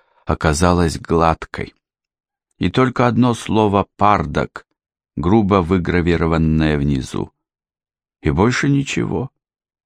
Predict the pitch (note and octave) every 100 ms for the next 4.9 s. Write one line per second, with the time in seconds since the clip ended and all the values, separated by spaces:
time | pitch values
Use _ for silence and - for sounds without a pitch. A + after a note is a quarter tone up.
0 | _ _ _ F2+ A2 G#2+ A2+ A2 A#2+ G#2+
1 | G2 G2 F2+ F#2 F2+ A2+ A2+ F#2+ F2 F#2
2 | F#2+ F2+ E2 E2 E2+ F2+ F2+ E2 - _
3 | _ D#2+ F2 F2+ F#2+ F2+ - E2+ F2 E2
4 | F2 - - F2 C#2 C2+ G1+ A#1+